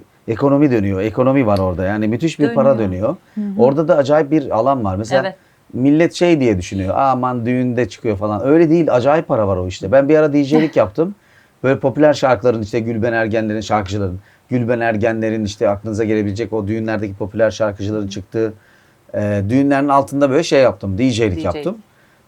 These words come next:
Speaker 1: Acayip para var o işlerde. Bir de böyle
Speaker 2: Aynen.
Speaker 1: çaldığınız kadar da bir ton para atıyor insanlar.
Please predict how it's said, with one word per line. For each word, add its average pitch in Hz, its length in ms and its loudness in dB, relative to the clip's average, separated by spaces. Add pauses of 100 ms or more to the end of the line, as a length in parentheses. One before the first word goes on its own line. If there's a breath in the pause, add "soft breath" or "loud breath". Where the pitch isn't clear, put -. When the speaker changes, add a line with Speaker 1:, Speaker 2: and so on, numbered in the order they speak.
(120)
Speaker 1:
Acayip 113 500 -2
para 226 200 0
var 247 100 2
o 202 80 2
işlerde. 127 340 2
Bir 147 80 4
de 165 100 6
böyle 170 160 6
Speaker 2:
Aynen. 170 80 0
Speaker 1:
çaldığınız 151 380 4
kadar 165 320 2
da 190 100 -4
bir 160 40 -8
ton 196 180 2
para 180 200 4
atıyor 165 240 2
insanlar. 98 500 -4